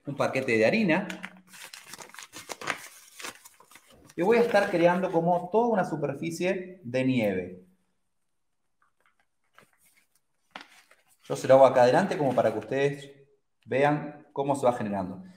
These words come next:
Esto es súper divertido, lo pueden hacer con sus hijos para que se diviertan y vean algo distinto.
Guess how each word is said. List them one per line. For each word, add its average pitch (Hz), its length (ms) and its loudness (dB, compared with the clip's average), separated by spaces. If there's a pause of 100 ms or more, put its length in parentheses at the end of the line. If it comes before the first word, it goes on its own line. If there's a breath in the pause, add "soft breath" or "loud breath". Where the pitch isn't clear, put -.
(300 loud breath)
Esto 220 320 -2
es - 320 -4
súper 180 480 2
divertido, 123 600 2
lo 117 140 4
pueden 156 240 4
hacer 139 300 -2
con 123 160 -4
sus 110 240 -8
hijos 123 480 0
para 101 180 -2
que 101 80 -4
se 107 140 -6
diviertan 113 440 2
y 110 80 0
vean 120 200 2
algo 113 180 0
distinto. 123 680 -2